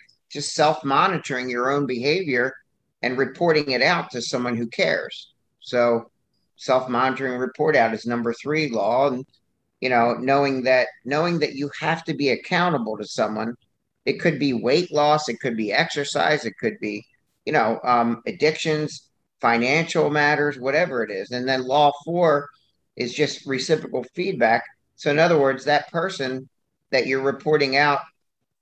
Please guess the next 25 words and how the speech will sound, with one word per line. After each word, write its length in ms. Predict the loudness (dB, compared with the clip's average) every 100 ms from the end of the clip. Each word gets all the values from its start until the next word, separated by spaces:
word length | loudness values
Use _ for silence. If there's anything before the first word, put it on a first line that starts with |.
| 0
uh, 320 | 4 4 2 -4
the 180 | -8 -4
information 680 | -4 -4 -4 -2 -2 -6 -6
to 340 | -4 -4 -4 -2
gives 240 | -2 -2
you 120 | -6
feedback, 640 | -4 -6 -6 2 4 4 0
and 120 | -4
then 180 | -4 -4
you 140 | -4
go 200 | -2 0
back 260 | 4 4 4
and 120 | -6
forth 400 | -6 -2 -2 -2
and, 160 | -6 -6 _ _ _ _ _ _ -2
and, 320 | 0 2 0
uh, 360 | 2 4 4 2 -2
you 200 | -10 -10
solve 380 | -2 4 4 2
problems. 480 | 2 2 2 0 -6
And 140 | -4
then 180 | -2 -4 -8 -10
the 100 | -10 0
fifth 280 | 0 0
law, 380 | -4 2 4 4